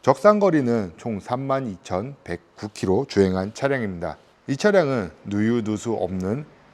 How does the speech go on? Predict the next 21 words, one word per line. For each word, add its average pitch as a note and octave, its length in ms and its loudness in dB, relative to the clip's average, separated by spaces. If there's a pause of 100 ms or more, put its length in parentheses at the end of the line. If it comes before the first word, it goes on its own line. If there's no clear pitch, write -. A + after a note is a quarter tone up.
완전 A#2+ 400 0
무사고 G#2+ 420 0
차량이고 C#3+ 720 2 (300)
일 G3+ 120 2
인 A#3+ 140 4
신조 E3+ 280 0
차량입니다. F#2 520 -2 (160)
키 F#3 180 0
두 A#2+ 140 -10
개 A2+ 120 2
다 F#2 180 2
모두 G#2+ 340 -4
다 F#2+ 140 2 (100)
있고요. B2+ 500 2 (220)
가장 F#3+ 260 10
중요한 C#3+ 400 2 (220)
부분이죠. A2+ 480 0 (300)
이 F3 120 0
차량의 D3+ 600 -2
판매 E3+ 380 0
가격은 A2 520 0